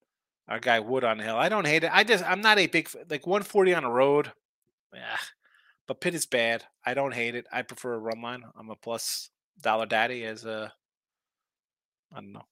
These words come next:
That's the only fans page that, that Tim wants me to make. But I, I, I can't say no to San Fran today. I mean, the Pirates are bad. Michael Amato, "I got a branch out. FanDuel doesn't offer no bottom line." Yeah, good. I mean, uh, the Caesars app has it.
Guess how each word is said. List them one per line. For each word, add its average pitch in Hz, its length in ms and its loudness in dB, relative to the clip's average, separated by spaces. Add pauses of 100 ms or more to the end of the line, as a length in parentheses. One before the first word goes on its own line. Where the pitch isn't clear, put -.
That's - 160 -14
the 117 80 -10
only 113 160 -8
fans 113 300 -4
page 113 240 -4
that, 107 160 -4 (140)
that - 120 -12
Tim 113 180 -10
wants 110 220 -8
me 120 80 -8
to 113 80 -6
make. 117 240 -6 (920)
But 127 140 8
I, 127 60 12
I, 120 320 2 (400)
I 104 60 -4
can't 101 220 -6
say 101 120 -4
no 95 140 -10
to 92 80 -10
San - 200 -6
Fran - 260 -14
today. - 160 -18 (440)
I - 60 -20
mean, 107 120 -20 (180)
the - 60 -18
Pirates 98 360 0
are 85 60 -10
bad. - 180 -16 (640)
Michael 131 200 6
Amato, 101 260 -2 (280)
"I - 60 -6
got 143 120 8
a - 20 2
branch 165 280 8
out. 160 140 10
FanDuel 143 260 2
doesn't 123 220 -2
offer 120 220 -4
no 110 100 -8
bottom 101 280 0
line." 98 160 -8 (100)
Yeah, 165 200 -4 (380)
good. - 240 -10
I - 40 -14
mean, 110 260 -12 (1120)
uh, 50 260 -12 (180)
the 113 200 -6
Caesars 147 440 2
app 92 200 0
has 92 220 -6
it. - 80 -12